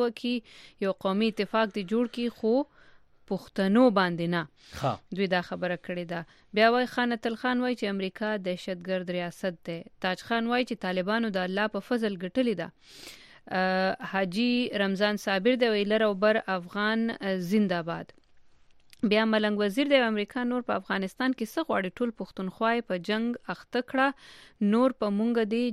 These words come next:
Speaker 1: جنگ، آه، زیا نشته، ن-، نور په مونږ کې د جنگ، آه،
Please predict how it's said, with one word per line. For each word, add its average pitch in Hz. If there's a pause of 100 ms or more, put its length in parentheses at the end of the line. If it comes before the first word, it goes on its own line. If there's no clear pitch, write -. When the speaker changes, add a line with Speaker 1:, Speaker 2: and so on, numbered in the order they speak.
(120)
Speaker 1:
جنگ، 233 (180)
آه، 185 (180)
زیا 208 (320)
نشته، 185 (200)
ن-، 190 (280)
نور 233
په 214
مونږ 226
کې 208
د - (140)
جنگ، 196
آه، -